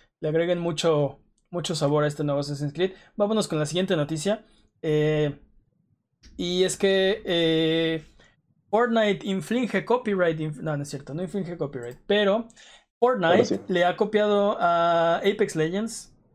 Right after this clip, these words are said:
Speaker 1: Ah, muchos dirían que otra vez. Eh, porque ha introducido, ha introducido, ¿se dice así? Bueno, introdujo una nueva mecánica <laughs> que le permite a los integrantes de un equipo revivir a sus compañeros de manera similar a lo que ya hace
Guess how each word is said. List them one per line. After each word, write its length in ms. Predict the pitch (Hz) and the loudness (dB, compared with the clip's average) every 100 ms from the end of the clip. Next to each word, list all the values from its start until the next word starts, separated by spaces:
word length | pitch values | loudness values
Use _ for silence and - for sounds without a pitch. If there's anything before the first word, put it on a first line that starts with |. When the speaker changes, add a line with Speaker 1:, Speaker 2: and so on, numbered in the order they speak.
| _ 170 | _ -4
Speaker 1:
Ah, 600 | 156 151 147 147 143 143 | -2 -2 -4 -4 -6 -6
muchos 280 | 156 - 160 | -8 -6 -4
dirían 240 | 143 156 | -4 -4
que 80 | 151 | -4
otra 160 | 147 131 | -6 -6
vez. 340 | 190 - _ _ _ _ _ _ _ - | -8 -10 _ _ _ _ _ _ _ -2
Eh, 400 | 165 156 156 156 | 0 2 2 2
porque 400 | 208 214 220 226 | 0 2 0 2
ha 180 | 190 190 | 0 2
introducido, 1120 | 202 196 180 170 196 196 190 185 185 180 - | 0 0 0 -2 -2 0 2 2 2 0 -2
ha 140 | 170 185 | -6 -6
introducido, 540 | 180 147 139 165 208 | -6 -8 -8 -10 -12
¿se 100 | 196 | -12
dice 140 | 190 | -14
así? 200 | 220 254 _ _ - | -14 -18 _ _ -10
Bueno, 280 | 147 135 - _ _ | -10 -10 -16 _ _
introdujo 640 | 175 175 190 262 - 175 - - - | -8 0 2 2 0 -4 -6 -16 -8
una 200 | 190 214 | -2 0
nueva 240 | 214 214 220 | 2 2 2
mecánica 580 | 185 190 202 190 240 220 | 2 2 0 2 0 2
<laughs> 0 | |
que 100 | 175 | 0
le 100 | 165 | 0
permite 340 | 165 185 196 | -2 0 0
a 40 | |
los 120 | 196 160 | 0 0
integrantes 580 | 160 151 165 190 190 | -2 0 0 0 0
de 120 | 175 160 | 2 0
un 120 | 180 | 0
equipo 420 | 160 180 196 202 - - - _ | -6 -6 -4 -4 -6 -20 -20 _
revivir 480 | 180 175 175 202 - | -2 0 2 0 0
a 80 | 196 | -2
sus 180 | 165 156 | -4 -2
compañeros 680 | 180 156 151 165 185 196 - | -2 -2 -2 -2 -2 -4 -6
de 80 | 175 | -4
manera 300 | 165 185 233 | -2 0 -2
similar 540 | 233 170 160 180 214 - | -2 -6 -2 0 0 -2
a 60 | |
lo 160 | 165 156 | -4 -4
que 160 | 156 | -6
ya 260 | 151 175 185 | -2 0 0
hace 340 | 180 - 196 | -2 -4 -6